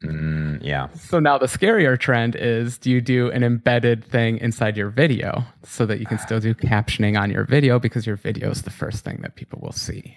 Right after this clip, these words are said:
Speaker 1: Yes, yeah. In Google Play, what happens, they put the video, you have banner art. You have this big, like,
Speaker 2: Right,
Speaker 1: uh,
Speaker 2: right. We don't have
Speaker 1: twelve eighty
Speaker 2: that
Speaker 1: by
Speaker 2: yet, yeah.
Speaker 1: And then if you,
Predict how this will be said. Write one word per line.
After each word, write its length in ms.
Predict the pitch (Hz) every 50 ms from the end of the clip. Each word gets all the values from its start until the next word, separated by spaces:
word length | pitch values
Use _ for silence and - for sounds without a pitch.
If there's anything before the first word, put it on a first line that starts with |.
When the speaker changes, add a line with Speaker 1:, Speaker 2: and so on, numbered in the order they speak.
| _
Speaker 1:
Yes, 300 | - 104 101 101 98 -
yeah. 140 | 113 107 101
In 100 | 92 95
Google 240 | 92 104 107 110 98
Play, 420 | - - - 156 185 190 156 113 92
what 140 | 87 85 80
happens, 380 | 95 92 92 90 92 92 90
they 120 | 87 92 90
put 160 | - 123 113
the 100 | 110 95
video, 560 | 90 101 98 101 95 92 87 85 82 80 - -
you 140 | 95 98 98
have 240 | 110 117 104 92 73
banner 320 | - 87 85 92 98 90 -
art. 280 | 52 67 67 60 - -
You 60 | 85
have 60 | 76
this 160 | 80 78 -
big, 480 | - - 90 90 90 85 85 82 76 - _ _ _
like, 200 | - 71 71 69
Speaker 2:
Right, 340 | 107 107 104 55 - - - -
Speaker 1:
uh, 220 | 85 80 78 -
Speaker 2:
right. 160 | - - - - 107 104
We 40 | -
don't 160 | - - 120
have 140 | 117 117 104
Speaker 1:
twelve 0 |
eighty 0 | -
Speaker 2:
that 160 | 107 71 67 71
Speaker 1:
by 60 | 73
Speaker 2:
yet, 200 | 92 101 107 - -
yeah. 180 | 127 110 107 - - _ _
Speaker 1:
And 120 | - 101 110
then 160 | 117 113 113
if 160 | 101 - 101
you, 200 | 104 104 98